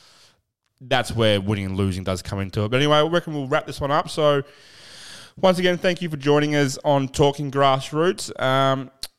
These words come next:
uh, we're getting close to the start of the season, so if you need any, you know, your game week social media taken care of, uh, match filming, live streaming, uh, for games coming up, get in contact with us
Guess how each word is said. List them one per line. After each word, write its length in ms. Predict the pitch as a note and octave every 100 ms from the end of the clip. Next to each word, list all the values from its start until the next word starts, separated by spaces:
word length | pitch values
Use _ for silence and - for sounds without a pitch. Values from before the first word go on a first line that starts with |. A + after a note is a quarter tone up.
| _ _ _
uh, 240 | - C3+ C3
we're 60 | C#3
getting 180 | E3+
close 220 | C#3 D#3+ D3+
to 60 |
the 60 | C#3+
start 180 | D#3+ D3+
of 40 |
the 60 | C3+
season, 440 | - D#3+ E3+ F3+
so 220 | - D3
if 100 | C#3
you 60 | C3+
need 220 | D3 D3
any, 340 | C#3+ C#3+ C3+
you 160 | C3 C3+
know, 140 | B2 A#2+ -
your 120 | G#2+
game 200 | C#3 C#3
week 140 | C3+
social 360 | - C3+ C3 B2
media 200 | C3+ C3
taken 260 | C3+ B2+
care 340 | B2 C#3 C3+ C3+
of, 320 | C#3 C3+ B2
uh, 320 | - A2 G#2+ A2+ - - -
match 200 | C3 C3+
filming, 360 | - C#3 C3 A#2+
live 240 | C3+ C3+
streaming, 300 | - C#3+ B2+ - - _ -
uh, 200 | A#2 A#2
for 240 | - A2+
games 360 | A2+ C3+ C3+ B2
coming 260 | B2+ B2+
up, 260 | C#3 - -
get 280 | D3+ C3 -
in 120 | A#2+
contact 400 | - C3 B2+ C3
with 120 | A#2+
us 140 | A#2+